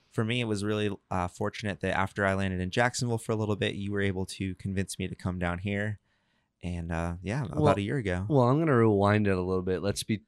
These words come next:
Speaker 2: truth be told, I was supposed to move out to Australia with Mike. I got my work and holiday visa approved. I was in Houston at the time,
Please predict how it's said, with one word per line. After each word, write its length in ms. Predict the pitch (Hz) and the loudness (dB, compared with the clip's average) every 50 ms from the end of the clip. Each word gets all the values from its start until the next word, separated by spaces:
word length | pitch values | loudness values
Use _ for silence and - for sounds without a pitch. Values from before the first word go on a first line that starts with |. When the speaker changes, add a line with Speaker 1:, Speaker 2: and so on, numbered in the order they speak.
| _ _ - | _ _ -4
Speaker 2:
truth 280 | - - 147 165 - | 2 4 4 4 2
be 140 | - 170 139 | -2 -8 -8
told, 580 | - - - - 139 131 113 98 87 85 82 92 | -8 -8 -6 -2 0 2 4 4 2 2 0 0
I 80 | 92 | 0
was 140 | 90 87 - | -2 -2 -4
supposed 360 | - - - 113 117 120 - | -4 -6 -4 -6 -4 -4 -4
to 60 | - | -6
move 180 | 110 104 104 98 | -4 -4 -2 -2
out 180 | 101 95 90 - | -2 -2 -4 -4
to 80 | - | -6
Australia 560 | 87 82 85 - - - 90 85 85 85 80 73 | -6 -6 -6 -6 -6 -6 -4 -4 -4 -4 -4 -4
with 160 | 73 - - | -6 -6 -8
Mike. 440 | 80 82 62 60 - - - - _ _ _ _ _ _ _ _ _ _ _ _ - _ _ _ _ _ _ _ | -10 -10 -10 -12 -14 -16 -18 -20 _ _ _ _ _ _ _ _ _ _ _ _ -20 _ _ _ _ _ _ _
I 80 | - 90 | -4 0
got 220 | 87 95 95 92 | 2 4 4 4
my 100 | 92 92 | 2 2
work 260 | 95 95 104 113 - - | 2 2 2 0 0 0
and 120 | 117 104 | -2 0
holiday 380 | 104 113 110 107 101 104 104 101 | 2 4 4 4 4 4 4 2
visa 340 | 92 98 101 98 90 104 104 | 2 2 0 2 2 2 0
approved. 580 | 98 - - 92 82 80 78 90 - - - - _ _ _ _ _ _ _ _ _ _ _ _ - - - - - - - - - | 0 2 2 2 2 2 2 0 -4 -8 -14 -18 _ _ _ _ _ _ _ _ _ _ _ _ -6 -6 -6 -6 -10 -16 -8 -2 0
I 40 | |
was 160 | 90 95 95 90 | 2 2 2 2
in 120 | 90 87 | 0 0
Houston 500 | 87 - - - 117 123 - - - 123 | 0 -2 0 2 2 2 2 0 -2 -2
at 140 | 123 120 117 | -2 -2 -4
the 80 | 127 120 | -6 -6
time, 540 | - - 101 85 82 80 82 90 101 104 | -4 -2 -2 -2 -2 -4 -4 -6 -8 -12